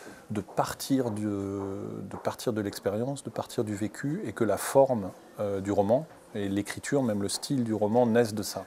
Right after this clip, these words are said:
Mais, euh, la manière dont la forme du livre s'est construite, donc cette alternance entre le fil directeur qui est une campagne de pêche à la langouste dans le sud de la Nouvelle-Zélande, donc c'est la Polynésie, mais, euh, dans les quarantièmes rugissants, donc c'est très, très hostile.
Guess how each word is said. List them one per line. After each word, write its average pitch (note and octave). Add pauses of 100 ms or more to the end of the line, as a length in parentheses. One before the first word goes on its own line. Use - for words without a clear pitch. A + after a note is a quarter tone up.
Mais, D#3
euh, A2+
la C3+
manière C#3+
dont C3
la A2
forme C#3+
du A#2+
livre A#2+
s'est -
construite, E3+
donc A2+
cette -
alternance A2
entre G#2 (160)
le G#2+
fil B2
directeur A#2
qui -
est -
une G2
campagne G#2
de G#2+
pêche G#2
à G2+
la G2
langouste G#2 (240)
dans G#2+
le G#2+
sud C#3
de A#2+
la A2+
Nouvelle-Zélande, A2+
donc A2
c'est -
la G2+
Polynésie, G#2
mais, G2+
euh, F#2+
dans F#2+
les F#2
quarantièmes F#2+
rugissants, G2
donc B2
c'est -
très, -
très G2
hostile. G#2+